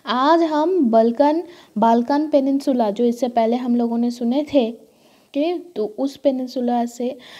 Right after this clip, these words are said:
पेनिनसुला का जो रूपकथाएँ हैं, वहाँ से और एक रूपकथा की कहानी हम लोग पढ़ेंगे। इससे पहले हम लोग एक कहानी पढ़े थे, अ, उस कहानी का नाम था ज़्यादा च-, अ,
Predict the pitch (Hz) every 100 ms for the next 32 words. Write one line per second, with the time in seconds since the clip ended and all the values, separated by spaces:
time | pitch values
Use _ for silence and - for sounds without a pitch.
0 | - - 247 247 254 247 247 240 240 240
1 | 233 247 247 226 - 214 - 262 269 240
2 | 208 - 220 233 226 233 247 240 226 240
3 | 233 220 208 208 220 220 226 220 214 208
4 | 214 233 208 208 233 233 226 233 214 208
5 | - - _ 240 233 277 254 247 262 254
6 | 233 233 233 233 226 233 226 220 233 233
7 | 240 285 277 254 - - - _ _ _
8 | _ _ _ _ _ _ _ 240 233 226
9 | 220 220 226 - - - 285 285 262 262
10 | 262 254 262 247 240 240 240 254 262 262
11 | - - 208 226 233 233 254 247 - -